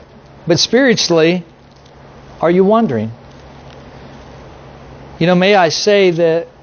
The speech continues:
we have all wandered at some point in time, and that Christ loves us enough to pursue us. So if you are here today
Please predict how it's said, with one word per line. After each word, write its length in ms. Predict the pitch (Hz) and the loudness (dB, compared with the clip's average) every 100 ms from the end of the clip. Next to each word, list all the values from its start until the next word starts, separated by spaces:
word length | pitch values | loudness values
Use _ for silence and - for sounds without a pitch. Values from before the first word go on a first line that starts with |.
| - - - - - | -20 -20 -20 -18 -4
we 160 | 185 190 | 0 0
have 140 | 147 | 2
all 260 | 156 147 131 | 2 2 0
wandered 500 | 127 123 117 120 131 - - - - - - - | -2 -2 -2 -4 -8 -18 -20 -20 -20 -20 -10 -6
at 100 | - | -2
some 220 | 165 151 | -2 0
point 220 | 165 156 | 0 -2
in 60 | 147 | -2
time, 460 | 147 139 135 135 131 - - - - - - - - | -2 -2 -2 -4 -10 -18 -20 -20 -20 -20 -20 -20 -6
and 120 | 160 165 | 0 0
that 280 | 170 - | 0 -4
Christ 680 | - - 202 208 208 - - - - | -12 -2 2 2 0 -6 -16 -20 -14
loves 440 | 151 170 180 151 | -4 0 0 0
us 260 | 160 139 - | -2 -2 -4
enough 520 | 151 151 151 143 - - - - - - | -4 0 -2 -2 -12 -20 -20 -20 -20 -10
to 80 | - | -6
pursue 460 | 147 165 - 180 143 | -2 -2 2 2 2
us. 140 | 135 | 0
So 100 | - | 0
if 140 | 160 233 | 0 2
you 120 | 269 | 2
are 80 | 208 | 0
here 500 | - 208 214 190 - - _ _ | 0 2 2 2 -4 -16 _ _
today 640 | - 180 160 165 147 143 | -4 0 2 2 2 0